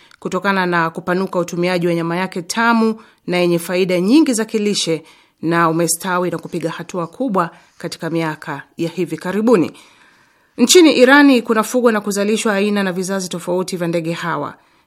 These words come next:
Takwimu zinaonyesha kuwa vituo na taasisi karibu mia tatu za kiuchumi zinajishughulisha na ufugaji na uzalishaji wa ndege hawa wa quail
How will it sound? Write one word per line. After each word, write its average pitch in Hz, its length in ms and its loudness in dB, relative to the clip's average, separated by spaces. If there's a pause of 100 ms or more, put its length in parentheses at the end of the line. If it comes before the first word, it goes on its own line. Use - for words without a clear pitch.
Takwimu 220 440 0
zinaonyesha 202 680 -2
kuwa 147 400 -6
vituo 247 640 0
na 220 100 -2
taasisi 208 600 -4
karibu 196 360 -4
mia 170 220 -4
tatu 196 380 -6
za 180 120 -8
kiuchumi 175 640 -4 (360)
zinajishughulisha 220 880 0
na 214 100 -2
ufugaji 214 480 -2
na 202 80 0
uzalishaji 196 560 -4
wa 196 80 -2
ndege 185 260 -4
hawa 196 360 -2
wa 180 140 -2
quail 175 500 -2